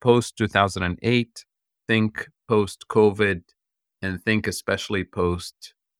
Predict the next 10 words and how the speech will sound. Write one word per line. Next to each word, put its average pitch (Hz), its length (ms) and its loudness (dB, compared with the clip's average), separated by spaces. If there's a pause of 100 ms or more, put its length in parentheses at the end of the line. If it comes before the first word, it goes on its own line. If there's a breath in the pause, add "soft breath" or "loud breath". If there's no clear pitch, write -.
(640)
Russia-Ukraine 90 880 -2
conflict 87 540 -6 (280)
and 82 140 -8
all 98 280 -2
the 90 160 -4
economic 90 500 -6
consequences 85 840 -8
that - 140 -10
it's - 180 -12
done. 80 300 -10